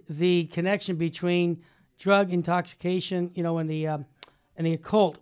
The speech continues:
but my question here is, and this is a big question. I mean, what, what's the motivation, Jesse,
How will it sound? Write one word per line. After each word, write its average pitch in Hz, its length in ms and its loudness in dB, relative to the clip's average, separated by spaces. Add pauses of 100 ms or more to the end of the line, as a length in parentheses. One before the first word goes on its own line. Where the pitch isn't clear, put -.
but 175 220 -2
my 214 160 0
question 247 480 -4
here 170 480 2
is, 143 160 -10 (640)
and 208 120 -2
this 294 180 0
is - 60 -4
a 240 60 4
big 175 220 2
question. 185 400 2
I - 20 0
mean, 185 280 -2
what, 254 280 -2 (420)
what's 302 300 4
the 415 120 4
motivation, 220 800 4
Jesse, 170 540 -2